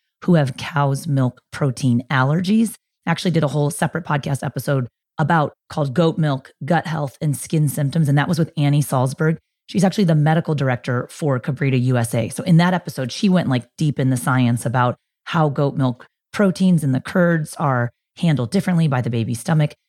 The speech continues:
That's episode sixty-two. So if you guys are exploring goat milk options, you wanna learn more about goat milk nutrition, go listen to that episode with Annie Salzberg from Kabrita. But In today's episode,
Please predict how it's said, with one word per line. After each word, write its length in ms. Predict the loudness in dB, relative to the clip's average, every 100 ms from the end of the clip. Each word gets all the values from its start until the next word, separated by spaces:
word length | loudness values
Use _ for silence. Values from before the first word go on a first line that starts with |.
| _
That's 220 | 0 0 -2
episode 460 | -4 -2 0 -2 -4
sixty-two. 1080 | -6 -6 -6 -2 -2 -2 0 2 4 0
So 80 | -2
if 60 | -4
you 60 |
guys 180 | 0 0
are 40 | -2
exploring 460 | -4 0 0 0 0
goat 220 | 0 2
milk 200 | 0 0
options, 460 | -2 -2 2 2 2
you 100 | 0
wanna 200 | 0 2
learn 160 | 2
more 240 | 2 2 2
about 240 | 0 -2
goat 160 | -2 0
milk 180 | -2 0
nutrition, 480 | -2 -2 0 0 0 _ _
go 100 | 0
listen 240 | 2 2 0
to 60 |
that 180 | 0 -2
episode 320 | -2 -2 -2
with 180 | -2 2
Annie 200 | 4 4
Salzberg 480 | 2 -2 -2 -2 -2
from 200 | 0 -2
Kabrita. 460 | -2 -2 -2 -2 0
But 200 | 0 -2 _ _ 0
In 200 | 2 2
today's 540 | -2 -2 2 2 2
episode, 540 | 0 -2 -2 -2 -2